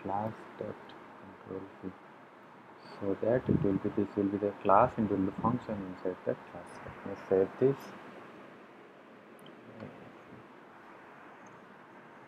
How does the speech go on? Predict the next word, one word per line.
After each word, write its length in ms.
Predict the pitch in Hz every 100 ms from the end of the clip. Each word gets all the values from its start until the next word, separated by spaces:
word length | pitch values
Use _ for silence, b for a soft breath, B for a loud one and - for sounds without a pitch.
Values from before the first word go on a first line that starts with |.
| - - - - - - - - - - - - - - - - - - - - - - 113 - -
Execute 360 | 113 - 110